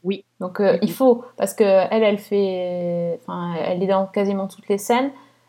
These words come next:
Speaker 2: Euh, et, euh, si elle était déjà énervante ou agaçante et qu'on n'avait aucune empathie pour le personnage, ça fonctionnerait pas. Donc, de ce côté-là, ça fonctionne. Euh, la po-, la, la chef de la police, elle est jouée par Alison Tolman,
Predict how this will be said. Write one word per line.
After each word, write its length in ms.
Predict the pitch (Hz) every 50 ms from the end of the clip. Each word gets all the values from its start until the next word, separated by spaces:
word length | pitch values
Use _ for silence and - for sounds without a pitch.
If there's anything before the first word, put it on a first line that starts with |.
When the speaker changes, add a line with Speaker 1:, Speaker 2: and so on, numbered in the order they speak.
| _ _ _ -
Speaker 2:
Euh, 280 | 175 175 175 175 175 -
et, 260 | - 185 185 180 180
euh, 300 | 175 170 170 165 165 165 170
si 160 | - - 202
elle 80 | 190 190
était 380 | 185 - 208 202 202 202 196
déjà 300 | 175 185 196 196 208 208 202
énervante 500 | 202 196 196 196 190 202 214 226 226 -
ou 60 | 202
agaçante 480 | 190 185 190 196 190 - 233 233 233
et 20 | -
qu'on 120 | - 202
n'avait 200 | 180 180 180 190
aucune 300 | - 220 220 - 233 226
empathie 360 | 214 202 208 196 196 - -
pour 120 | 196 - 202
le 60 | 196
personnage, 320 | - 190 185 - 233 247 240
ça 120 | - 220 -
fonctionnerait 480 | - 202 - - 226 214 208 214 208
pas. 160 | 208 202 175 170
Donc, 220 | 180 180 180 180
de 100 | 185 208
ce 80 | 208 -
côté-là, 300 | - 247 233 247 233 240
ça 140 | 233 226 214
fonctionne. 460 | - 214 208 202 - 226 240 269 269 - _ _ _ _ _ _ _ _ _ -
Euh, 380 | - 180 190 190 190 185 185 190
la 180 | 196 208 208 202
po-, 220 | - 233 220 - -
la, 400 | 214 214 202 202 196 196 190 190
la 120 | 202 214
chef 160 | 208 262 254
de 60 | 226 240
la 80 | 233 233
police, 260 | 233 269 294 - -
elle 80 | 247 214
est 60 | 214
jouée 160 | 208 233 240 240
par 220 | 240 226 214 196
Alison 420 | - 220 220 220 226 - 240 233 233
Tolman, 400 | 233 233 220 226 240 269 302